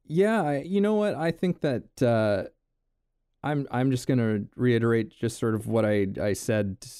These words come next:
kind of at the end here as well, you know, just, like, that flow is, is your excitement,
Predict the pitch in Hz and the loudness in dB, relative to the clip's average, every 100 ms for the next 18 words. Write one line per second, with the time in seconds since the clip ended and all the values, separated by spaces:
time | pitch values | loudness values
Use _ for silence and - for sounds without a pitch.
0 | - _ _ _ - 104 98 92 92 98 | -20 _ _ _ -6 -2 -2 -2 0 2
1 | 117 123 - 110 98 92 90 - - 107 | 2 2 2 2 2 0 -2 -8 -8 -6
2 | 104 101 107 101 95 95 95 101 - 110 | -2 -2 0 -2 -2 -4 -4 -4 -4 -6
3 | - 110 107 98 104 95 - _ 135 139 | -4 0 0 0 -4 -4 -10 _ 0 2
4 | 151 147 123 101 - 123 113 101 - 110 | 4 4 2 0 -8 -2 0 -2 -2 -2
5 | 98 - - 78 69 67 - | -2 -4 -8 -8 -10 -14 -18